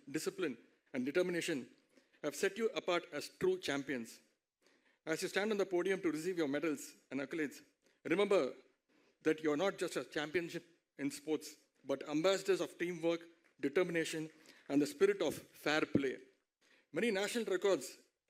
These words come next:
and games records were broken during this event. Let's take a moment to appreciate the incredible team behind the scenes at the Khelo India. We had a dedicated group of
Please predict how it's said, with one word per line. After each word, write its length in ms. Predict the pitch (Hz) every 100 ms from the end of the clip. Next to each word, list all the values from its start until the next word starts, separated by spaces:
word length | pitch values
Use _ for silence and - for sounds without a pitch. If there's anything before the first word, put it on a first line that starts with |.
| _ -
and 260 | 156 143 117 - _ -
games 240 | 160 190 160
records 420 | 151 160 120 - _ _ _ -
were 120 | 143
broken 560 | 135 - 151 160 165 139
during 260 | 147 156 143
this 220 | 143 -
event. 280 | 143 131 113 - _ _ _ _ _ _ _ _ 170
Let's 180 | 175
take 160 | 190 180
a 40 |
moment 280 | 170 175 185
to 100 | 175
appreciate 420 | 151 190 180 190 156
the 80 |
incredible 460 | 135 160 202 190 160
team 280 | 185 180 131 - _ -
behind 240 | 151 180
the 60 | 151
scenes 360 | - 170 156 - _ _ -
at 80 | 131
the 80 | 135
Khelo 320 | 147 160 139
India. 300 | 135 139 120 - _ _ _ _ _
We 100 | 160
had 160 | 185 240
a 60 | 196
dedicated 520 | 180 - 220 202 -
group 240 | 180 190
of 140 | 170